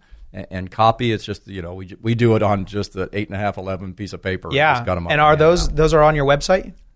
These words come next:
Speaker 1: Uh, they will be on the, they are on the website.
Speaker 2: That's great, because, um, I think that's a real practical way to actually reach out to somebody and say, "Hey, there is help for you. It's
Speaker 1: Yeah, there's
Speaker 2: available."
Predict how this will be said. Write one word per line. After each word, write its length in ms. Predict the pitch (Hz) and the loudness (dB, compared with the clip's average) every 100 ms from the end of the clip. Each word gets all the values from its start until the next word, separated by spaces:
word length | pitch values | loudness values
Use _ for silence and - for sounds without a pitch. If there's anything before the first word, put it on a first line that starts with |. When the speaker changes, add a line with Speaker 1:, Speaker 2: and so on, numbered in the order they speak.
| - | -6
Speaker 1:
Uh, 100 | 98 | -4
they 200 | 113 113 | 2 2
will 160 | 117 104 | 4 0
be 120 | 101 | -2
on 120 | 90 | -6
the, 120 | 90 104 | -10 -8
they 80 | 95 | -6
are 180 | 98 | -4
on 80 | 92 | -6
the 60 | 87 | -10
website. 300 | 85 - - | -14 -14 -2
Speaker 2:
That's 280 | 160 190 - | 0 0 -2
great, 360 | 127 147 98 | -2 -2 -4
because, 380 | 131 139 131 120 | -10 -4 -4 -4
um, 520 | 131 120 113 110 110 - | -4 -4 -6 -10 -14 -4
I 120 | 160 | -4
think 120 | 170 | 0
that's 220 | 143 147 | -2 -2
a 60 | 131 | -2
real 180 | 135 123 | -2 -4
practical 540 | 143 135 - 127 117 | -2 -4 -4 -6 -4
way 240 | 131 135 | -2 -4
to 260 | 120 110 117 | -6 -10 -8
actually 300 | 120 - 123 | -8 -8 -10
reach 240 | 123 120 | -14 -8
out 140 | 131 131 | -8 -8
to 40 | |
somebody 360 | 120 127 120 120 | -14 -16 -16 -16
and 120 | 110 | -14
say, 140 | 113 | -14
"Hey, 180 | 104 131 | -12 -14
there 160 | 120 117 | -10 -10
is 140 | 127 | -10
help 200 | 127 127 | -10 -10
for 100 | - | -8
you. 260 | 113 113 120 | -10 -8 -8
It's 80 | 117 | 0
Speaker 1:
Yeah, 60 | |
there's 140 | 117 127 | 2 4
Speaker 2:
available." 340 | 123 110 107 | 4 4 0